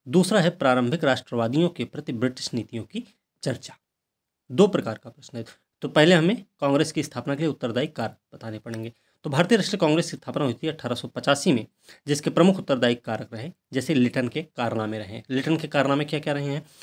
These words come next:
लिटन की घोर प्रतिक्रियावादी नीति ने भारत को फिर से भयंकर विद्रोह के कगार पर लाकर खड़ा कर दिया था। दिल्ली दरबार लगाया था इसने, जहाँ एक तरफ भारत में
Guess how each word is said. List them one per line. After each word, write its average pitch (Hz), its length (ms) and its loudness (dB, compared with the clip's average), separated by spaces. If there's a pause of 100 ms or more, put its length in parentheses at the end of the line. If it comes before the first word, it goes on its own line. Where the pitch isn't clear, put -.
(220)
लिटन 190 260 2
की 196 140 2
घोर 175 360 4
प्रतिक्रियावादी 139 800 4
नीति 156 340 4
ने 123 180 4
भारत 131 320 -2
को 139 140 -8
फिर 151 220 -8
से 160 180 -2
भयंकर 123 480 0
विद्रोह 120 340 0
के 135 140 -6
कगार 104 300 -4
पर 180 200 -12 (340)
लाकर 123 240 -2
खड़ा 185 240 4
कर 113 160 -2
दिया 104 180 -4
था। 107 160 -12 (140)
दिल्ली 190 240 8
दरबार 117 400 4 (440)
लगाया 135 280 6
था 131 100 -4
इसने, 127 220 -6 (300)
जहाँ 180 220 6
एक 190 220 4
तरफ 165 120 4
भारत 131 320 4
में 143 200 2